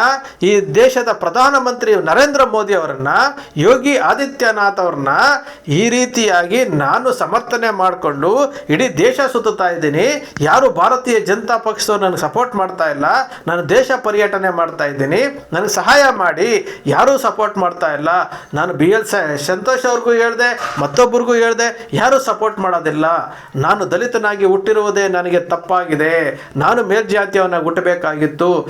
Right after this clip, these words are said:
ಚಕ್ರವರ್ತಿ ಸೂಲಿಬೆಲೆ ಈ ರೀತಿ ಮಾಡಬಾರ್ದಾಗಿತ್ತು ಅನ್ನೋ ವಿಚಾರವನ್ನ ಮಧುಗಿರಿ ಮೋದಿ ಅವರು ವಿಡಿಯೋದಲ್ಲಿ ಹೇಳ್ಕೊಂಡಿದ್ದಾರೆ. ಅವರು ಆವಾಗವಾಗ ಮನಸ್ಸಿಗೆ ನೋವಾದಾಗೆಲ್ಲ ಹೇಳ್ತಾ ಬರ್ತಾರೆ ಅವರು, ಮನಸ್ಸಿಗೆ ನೋವಾದಾಗೆಲ್ಲ ಹೇಳ್ತಾ ಇರ್ತಾರೆ. ಅದಾದ ನಂತರ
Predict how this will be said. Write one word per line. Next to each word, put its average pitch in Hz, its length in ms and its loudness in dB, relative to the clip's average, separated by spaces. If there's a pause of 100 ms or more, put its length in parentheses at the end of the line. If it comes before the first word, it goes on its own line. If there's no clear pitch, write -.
(160)
ಚಕ್ರವರ್ತಿ 226 560 2
ಸೂಲಿಬೆಲೆ 185 460 0
ಈ 170 160 4
ರೀತಿ 226 280 2
ಮಾಡಬಾರ್ದಾಗಿತ್ತು 175 880 0
ಅನ್ನೋ 156 160 -2
ವಿಚಾರವನ್ನ 147 600 -2 (480)
ಮಧುಗಿರಿ 214 420 2
ಮೋದಿ 180 380 0
ಅವರು 156 280 2
ವಿಡಿಯೋದಲ್ಲಿ 196 540 0
ಹೇಳ್ಕೊಂಡಿದ್ದಾರೆ. 240 840 -2
ಅವರು 147 200 0
ಆವಾಗವಾಗ 233 760 0
ಮನಸ್ಸಿಗೆ 220 500 -2
ನೋವಾದಾಗೆಲ್ಲ 196 840 0
ಹೇಳ್ತಾ 185 840 0
ಬರ್ತಾರೆ 233 380 -2
ಅವರು, 170 340 -8 (340)
ಮನಸ್ಸಿಗೆ 233 340 0
ನೋವಾದಾಗೆಲ್ಲ 208 640 0
ಹೇಳ್ತಾ 247 380 0
ಇರ್ತಾರೆ. 240 380 0
ಅದಾದ 196 340 -2
ನಂತರ 277 360 0